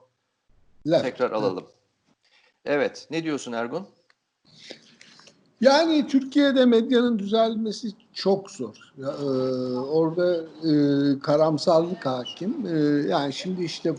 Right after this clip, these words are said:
Speaker 1: Fransa bugün Türkiye'ye zehir zemberek bir açıklama yaptı.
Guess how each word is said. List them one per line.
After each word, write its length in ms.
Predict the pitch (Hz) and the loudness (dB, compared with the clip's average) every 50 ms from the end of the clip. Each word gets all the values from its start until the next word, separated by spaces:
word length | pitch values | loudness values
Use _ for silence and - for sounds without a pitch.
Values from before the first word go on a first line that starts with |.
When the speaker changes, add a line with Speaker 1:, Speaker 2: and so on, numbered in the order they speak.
| - - | -6 -4
Speaker 1:
Fransa 480 | 175 175 165 160 143 - - 143 139 | 0 0 2 0 0 -2 -4 -6 -6
bugün 400 | 165 160 151 151 151 165 190 208 - _ | -6 -4 -2 -2 -2 -2 -4 -8 -12 _
Türkiye'ye 760 | - 165 156 143 - 151 143 139 139 143 147 165 185 185 160 147 | -8 -8 -8 -6 -4 -2 -2 0 0 0 0 0 0 -2 -4 -6
zehir 320 | - 143 143 151 175 190 | -4 -2 0 2 2 0
zemberek 680 | 170 143 139 151 135 135 135 131 135 131 131 160 - - - - - - - - - - 151 | 0 0 0 0 2 2 2 0 0 -2 -2 -4 -6 -6 -10 -18 -20 -20 -20 -20 -20 -14 -6
bir 280 | 151 151 151 139 - - - - | -4 -4 -4 -6 -8 -14 -12 -10
açıklama 560 | 160 160 - - - - 185 180 196 226 214 | -10 -8 -8 -8 -4 -2 0 0 2 2 0
yaptı. 400 | 147 117 110 - - _ - | 0 -2 -4 -8 -12 _ -14